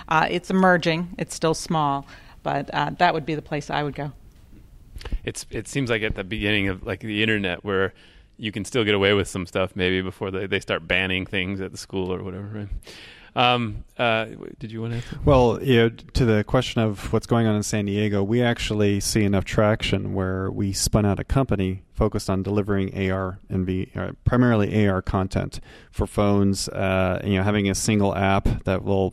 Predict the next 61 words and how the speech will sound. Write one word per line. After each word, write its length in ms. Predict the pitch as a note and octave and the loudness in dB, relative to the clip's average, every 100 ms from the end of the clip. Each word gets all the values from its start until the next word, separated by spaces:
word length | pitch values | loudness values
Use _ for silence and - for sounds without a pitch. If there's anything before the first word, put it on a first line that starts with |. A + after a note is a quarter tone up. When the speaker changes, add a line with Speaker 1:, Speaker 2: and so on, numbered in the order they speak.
| - | -2
Speaker 3:
that 120 | F#2 | 0
you 80 | G2 | 2
can 80 | G2 | 4
walk 260 | G2 F#2+ | 2 2
around 240 | G2 F#2+ G2 | 2 2 0
and 120 | F#2+ | -2
see 320 | - G2 F#2+ | -2 -2 0
A 140 | G2 | 0
R 120 | F#2 F#2 | 0 0
content 440 | - F#2+ F#2 F#2+ | 0 0 0 -2
that's 160 | F#2 - | -4 -4
delivered 480 | F#2+ F#2+ F#2+ F#2+ | -4 -2 0 0
and 200 | G2 G2 - | 0 -4 -6
downloaded 480 | - F#2+ F#2+ G2 F#2+ | -2 2 4 4 2
versus 340 | G2 G2 - F#2 | 0 -2 -2 -6
having 360 | F#2+ F#2+ F#2+ - - - - - - | -6 -6 -8 -12 -20 -20 -20 -20 -2
an 120 | G2+ | 2
app 180 | G2+ G2 | 2 2
that 100 | F#2 | 0
you 80 | G#2 | 2
need 100 | G2 | 2
to 180 | F2+ G2+ | 0 0
download 420 | G2 G2 G2 F#2 | 0 2 0 0
for 200 | - G2+ | -2 -2
every 220 | G2 G2+ | 0 -2
single 260 | - G2 G2 | -4 -2 0
little 180 | F#2+ | 0
thing 260 | F2+ G#2 G2 | 0 2 2
that 120 | F#2+ | 2
you 100 | G2 | 2
want 200 | F#2+ G2 | 2 2
to 80 | - | 0
do. 420 | F#2+ G2 F#2+ F#2+ | 2 2 4 2
And, 260 | F#2 F2+ F#2+ - - - - - | 0 -2 -8 -16 -20 -20 -20 -8
um, 640 | F2+ F2 F2 F2+ F2+ - - | -4 -2 -4 -6 -10 -12 -4
so 160 | - | 0
we're, 260 | G2 F#2 F#2 - - - | 4 4 2 -2 -8 -8
so 160 | - | 0
there's 140 | C3+ D#3+ | 2 4
a 60 | |
lot 140 | D3+ C3 | 4 4
of, 400 | A2 - - - | 2 -2 -8 -6
there's, 160 | - D3 - - | -2 -2 -2 -6
that's 260 | E3+ D#3 - - | 0 0 0 0
what 200 | D#3 C#3 | 0 4
you're 60 | |
gonna 180 | C#3 B2+ | 4 4
see 300 | A#2 - B2+ | 2 2 2
in 60 | A#2+ | 2
the 80 | |
next 320 | A2 A2+ - - | 2 0 -4 -4
year 280 | A2 A2+ | 2 4
or 40 | A#2 | 2
two. 240 | - B2+ | 2 2
You're 100 | B2 | 4
gonna 140 | A2 G#2+ | 2 -2
see 160 | - | -2
a 60 | G#2+ | -2
lot 200 | G#2+ A2 | 2 4
of 80 | G#2+ | 4
these, 320 | G#2+ G2+ | 2 0